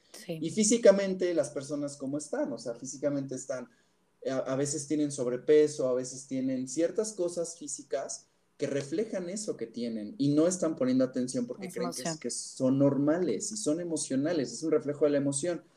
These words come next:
Speaker 2: Pero la
Speaker 1: Exacto.
Speaker 2: mayoría de las personas, ¿qué hacen? Responsabilizan. ¿Y a qué me refiero de responsabilizar? Una, echan culpas, lo cual no existe, simplemente las
Speaker 1: Ujú.
Speaker 2: cosas son. Y dos, responsabilizan y prefieren tomarse algo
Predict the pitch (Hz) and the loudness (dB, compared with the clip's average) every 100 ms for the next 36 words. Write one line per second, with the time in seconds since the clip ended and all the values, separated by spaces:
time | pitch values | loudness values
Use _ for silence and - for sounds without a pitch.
0 | _ _ 196 180 175 170 160 160 160 160 | _ _ -2 6 10 10 8 2 -2 -2
1 | 170 185 185 - 170 156 165 165 156 - | -2 0 -2 -4 -10 -8 -14 -12 -14 -12
2 | 170 185 - 214 - - _ _ - 156 | -14 -12 -14 -14 -16 -18 _ _ -4 -2
3 | 143 - 151 147 147 151 170 190 135 131 | -2 -4 -6 -2 -4 -4 -8 -8 -6 -8
4 | 165 196 190 - - 127 120 113 110 110 | -6 -6 -4 -2 -2 -4 -12 -12 -12 -10
5 | 120 - 185 202 208 151 139 151 143 165 | -10 -6 -4 -4 -4 -8 -6 -6 -4 -6
6 | 127 - 131 131 131 - - - 175 - | -6 -8 -8 -6 -10 -12 -12 -10 -10 -10
7 | 127 120 123 123 190 180 170 160 123 - | -14 -10 -8 -2 -2 -2 -4 -8 -6 -4
8 | 117 - - _ _ _ - 156 160 190 | -4 -4 -10 _ _ _ -6 8 8 8
9 | 175 160 147 147 151 170 180 170 151 143 | 4 -4 -4 -4 -4 -4 -6 -6 -8 -4
10 | 185 220 214 143 147 151 151 123 123 120 | -4 -2 -4 -2 -2 -4 -4 -2 -2 -2
11 | 139 - | -6 -6